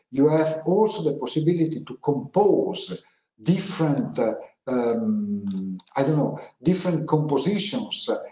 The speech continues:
like this one, because if you press on the edit, uh, mm, button, you can have the possibility to put together different pieces, also turning around, also putting,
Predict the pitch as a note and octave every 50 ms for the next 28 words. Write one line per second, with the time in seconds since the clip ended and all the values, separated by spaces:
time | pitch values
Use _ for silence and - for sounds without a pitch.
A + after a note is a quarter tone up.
0 | - _ C3+ C3+ B2+ A#2 G#2+ A2+ B2 - - - F3 F#3 - - F#2+ F2+ F2+ -
1 | - - B2 - - - - - _ - C#3+ D3 C#3+ - D3+ C#3+ - - - -
2 | - D3 D3 D3+ D3+ C#3+ - - - - - C#3 C#3+ C#3+ D3 C3+ B2 A#2 B2+ C3+
3 | C3+ C3+ C3+ - - D3 D#3 D#3 D#3 C#3+ - B2+ B2 - - - C3 A#2+ A2 A2
4 | - - _ _ _ - A#2+ A#2+ A#2 A2 A2 A2 A2 G#2+ G#2+ G#2 G#2 G#2 G#2 G#2
5 | G2+ G2+ - _ - A#2 G#2 F#2+ F#2+ F#2+ F#2 F#2 F#2 F2+ F2 E2+ - _ _ _
6 | _ _ _ _ _ _ _ _ _ _ _ _ _ _ _ _ _ A#2 C3+ C#3
7 | C3+ - - - D#3+ D#3+ F3 F#3+ F#3+ - - - - - _ _ _ _ - C#3+
8 | C#3 - E3 D#3 D3+ D3 C#3+ D3+ D#3+ D#3+ - - - B2 B2+ - C#3 C3+ - D3+
9 | D3+ D#3 E3 D#3+ E3+ D#3+ - - - - - E3 D#3+ - - D3+ B2+ C3 C3+ C#3
10 | D3+ D3 D#3 D3+ D3+ D3+ - - - _ _ - E3+ D#3+ - F3+ E3 C#3 D3 -
11 | D3+ D#3 D#3 D3+ - F3+ F3+ E3+ - - - - - - - D3 D#3 E3 D#3+ D#3+
12 | - - F3+ F3 E3+ - - - - _ - D#3 D3+ D3+ D3+ D3+ D3+ D3+ D3+ D3
13 | C#3+ C#3+ C#3 C3+ C#3+ E3 E3 E3 D#3+ D#3+ D#3+ E3 E3 D#3 D3+ D3+ D#3+ D#3+ - -
14 | - - - D#3+ D#3+ D#3 - E3 D#3+ D#3 D3+ D3+